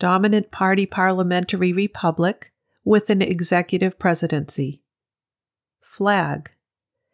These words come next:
It is light blue with a black horizontal band in the center, sandwiched between two thinner white bands. The blue symbolizes water in the form of rain, and the black and white bands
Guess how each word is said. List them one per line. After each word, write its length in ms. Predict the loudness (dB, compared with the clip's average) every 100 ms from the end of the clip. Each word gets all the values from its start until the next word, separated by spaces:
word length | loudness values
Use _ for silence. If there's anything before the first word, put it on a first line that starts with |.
| _ _
It 100 | 2
is 160 | 2 2
light 360 | 2 2 2
blue 280 | 2 4 4
with 220 | 4 2
a 40 | 0
black 440 | 0 0 0 -2
horizontal 640 | -2 0 0 0 0 0 -2
band 420 | 0 0 0 0
in 160 | -2
the 80 | 0
center, 560 | -2 -2 -2 -2 -6 -6 _ _
sandwiched 800 | -2 0 0 2 0 0 -4
between 420 | -6 -4 -2 -2 -2
two 240 | -2 -2
thinner 400 | -2 -2 0 0
white 400 | 0 0 0 -4 -2
bands. 560 | -2 -2 -8 -10 -12 -14 _ _ _ _ _ _ _ -4
The 80 | -2
blue 420 | 2 4 6 4
symbolizes 800 | 0 0 2 0 0 0 -2 0
water 340 | 2 2 0
in 180 | 0 -2
the 60 |
form 320 | -2 0 0 0
of 160 | -2
rain, 400 | -2 -2 -4 -6 -8 _ _ _
and 180 | 0 2
the 60 |
black 360 | 2 2 2 0
and 120 | -2
white 260 | 0 0 0
bands 460 | -2 0 -2 -4